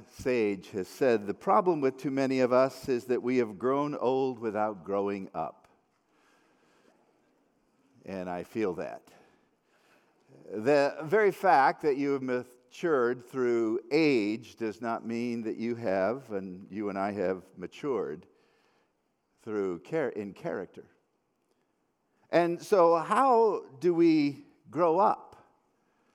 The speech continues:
We grow up by getting knocked down. It's the difficulties and trials of life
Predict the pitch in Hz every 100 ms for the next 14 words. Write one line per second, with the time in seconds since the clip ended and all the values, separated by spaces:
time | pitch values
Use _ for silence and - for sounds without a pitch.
0 | _ _ _ _ - 117 135 180 143 156
1 | - 120 117 107 131 117 107 135 131 -
2 | 117 165 226 - 78 _ _ _ _ _
3 | _ _ _ _ _ _ _ _ _ _
4 | _ _ _ _ - _ 131 117 165 175
5 | 165 151 143 131 139 - - 196 247 151
6 | 101 92 - 101 90 101 104 82 78